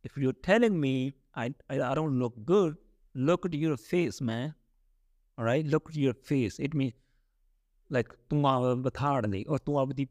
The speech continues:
ਬੁੱਧੀ ਦੇਖ," all right? All right? If you're telling me I'm not good, you are also shit,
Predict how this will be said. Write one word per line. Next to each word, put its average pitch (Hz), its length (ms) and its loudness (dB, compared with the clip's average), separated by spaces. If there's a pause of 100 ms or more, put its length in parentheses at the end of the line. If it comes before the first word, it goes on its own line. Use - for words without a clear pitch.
ਬੁੱਧੀ - 460 -4 (160)
ਦੇਖ," 95 300 -4
all 123 180 -2
right? 180 260 0 (1200)
All 113 80 -4
right? - 100 -2
If 147 200 -4
you're 139 180 -2 (120)
telling 185 240 2
me 190 180 0
I'm 185 160 -2 (140)
not 202 180 -4 (140)
good, 190 260 -2 (160)
you 165 220 -2
are - 180 -2
also 139 320 -2
shit, 120 260 -6